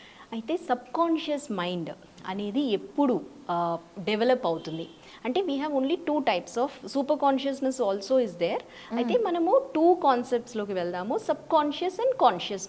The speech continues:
Speaker 1: mind.
Speaker 2: Mm.
Speaker 1: సబ్‌కాన్షియస్ మైండ్తోనే మన జీవితం నైంటీ ఫైవ్ పర్సెంట్ నడుస్తుంది ఆటోమేటిక్‌గా. అంటే
Speaker 2: Is it
Speaker 1: మన
Speaker 2: true?
Speaker 1: బిహేవియర్, ఎస్, only ఫైవ్ పర్సెంట్తో కాన్షియస్ మైండ్తో నడుస్తుంది.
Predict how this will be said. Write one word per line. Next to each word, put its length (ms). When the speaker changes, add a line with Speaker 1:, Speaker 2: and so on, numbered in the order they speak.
Speaker 1:
mind. 200
Speaker 2:
Mm. 500
Speaker 1:
సబ్‌కాన్షియస్ 960
మైండ్తోనే 1080
మన 220
జీవితం 640
నైంటీ 440
ఫైవ్ 340
పర్సెంట్ 440
నడుస్తుంది 560
ఆటోమేటిక్‌గా. 840
అంటే 140
Speaker 2:
Is 60
it 60
Speaker 1:
మన 160
Speaker 2:
true? 140
Speaker 1:
బిహేవియర్, 800
ఎస్, 380
only 420
ఫైవ్ 600
పర్సెంట్తో 600
కాన్షియస్ 640
మైండ్తో 360
నడుస్తుంది. 600